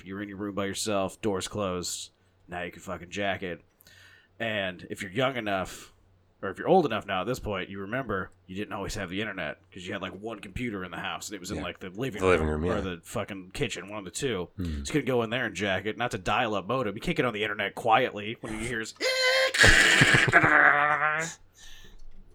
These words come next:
Speaker 1: So you, you know what came on? Girls Gone Wild commercials.
Speaker 2: Oh.
Speaker 1: And they were censored, but it was enough.
Speaker 2: You know?
Speaker 1: 'Cause
Speaker 2: It
Speaker 1: all
Speaker 2: really
Speaker 1: you
Speaker 2: was.
Speaker 1: needed, all you needed was just to bleed the pressure off.
Speaker 2: Mm-hmm.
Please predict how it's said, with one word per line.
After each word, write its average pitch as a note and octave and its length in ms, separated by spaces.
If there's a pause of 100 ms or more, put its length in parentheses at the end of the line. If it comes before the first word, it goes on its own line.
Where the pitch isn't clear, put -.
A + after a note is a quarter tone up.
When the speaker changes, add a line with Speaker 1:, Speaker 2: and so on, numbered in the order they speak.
(160)
Speaker 1:
So A#2 120
you, A#2+ 360
you C3 60
know C3+ 100
what A#2+ 100
came C3+ 220
on? D3 260 (1040)
Girls G2+ 260
Gone F#2+ 220
Wild G#2 320
commercials. E2 640
Speaker 2:
Oh. E2 580
Speaker 1:
And A#2 80
they C#3 100
were D3 100
censored, C#3 560 (180)
but C#3+ 100
it B2+ 80
was B2 160
enough. A2 580
Speaker 2:
You G#2+ 100
know? C3 280 (100)
Speaker 1:
'Cause - 120
Speaker 2:
It A2 60
Speaker 1:
all C3+ 80
Speaker 2:
really B2 140
Speaker 1:
you G#2 80
Speaker 2:
was. D2+ 140
Speaker 1:
needed, G2 320
all C#3+ 160
you E3 140
needed D3 340
was A#2+ 140
just A#2 220
to C3 60
bleed G#2+ 340
the A#2+ 60
pressure - 480
off. E2+ 220
Speaker 2:
Mm-hmm. F#2+ 300